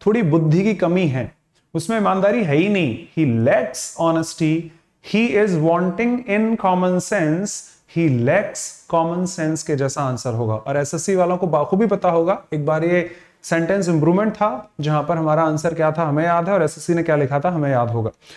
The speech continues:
So he is wanting in honesty and nobody trusts him, उसके अंदर ईमानदारी तो है ही नहीं, इसीलिए कोई भी उस पर भरोसा नहीं करता। जिसके लिए नया हो प्लीज याद रखिएगा, wanting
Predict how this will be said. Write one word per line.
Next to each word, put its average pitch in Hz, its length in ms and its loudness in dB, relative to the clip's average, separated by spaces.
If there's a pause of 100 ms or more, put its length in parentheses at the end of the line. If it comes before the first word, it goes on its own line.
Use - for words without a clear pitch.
(220)
So - 200 2
he 208 180 0 (140)
is 214 140 4 (120)
wanting 180 580 2 (100)
in 202 160 0
honesty 180 640 0 (600)
and 185 140 2
nobody 220 260 4 (220)
trusts - 640 -2
him, 123 200 0 (100)
उसके 165 280 -2
अंदर 208 340 0 (220)
ईमानदारी 165 460 2
तो 220 120 0
है 143 200 0
ही 175 120 2
नहीं, 180 400 0 (200)
इसीलिए 190 340 2
कोई 175 200 2
भी 165 60 0
उस 175 160 0
पर 170 160 -2
भरोसा 135 580 -4
नहीं 131 220 0
करता। 113 320 -4
जिसके 135 320 -2
लिए 180 120 2
नया 165 180 2
हो 180 140 0
प्लीज 170 260 2
याद 156 160 0
रखिएगा, 156 400 -2 (480)
wanting 175 640 2